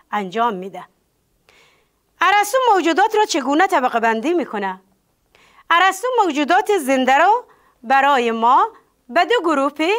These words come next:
نباتات و حیوانات تقسیم می‌کند. پس موجودات را چگونه طبقه بندی کرد؟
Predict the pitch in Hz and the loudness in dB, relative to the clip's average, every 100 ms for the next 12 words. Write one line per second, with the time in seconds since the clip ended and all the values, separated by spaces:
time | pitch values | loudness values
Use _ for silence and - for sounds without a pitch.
0 | 453 _ _ - 262 277 247 233 233 247 | -6 _ _ -4 -2 0 0 0 0 2
1 | 320 403 - _ _ _ _ _ _ _ | 2 -2 -12 _ _ _ _ _ _ _
2 | 247 330 440 466 427 403 359 359 330 359 | -2 2 4 4 2 0 2 2 2 2
3 | 415 - _ _ - 262 - 240 196 175 | 0 -6 _ _ -4 -4 -4 -6 -6 -8
4 | 190 185 - _ _ _ _ _ _ _ | -14 -18 -20 _ _ _ _ _ _ _
5 | _ _ _ _ _ _ _ _ - 285 | _ _ _ _ _ _ _ _ -2 0
6 | 285 254 269 240 254 277 277 254 220 233 | 0 -2 -2 -2 0 0 0 -2 -2 -4
7 | 240 254 349 427 415 392 403 403 392 403 | -6 -2 0 0 0 0 0 0 0 0
8 | 427 453 | 2 2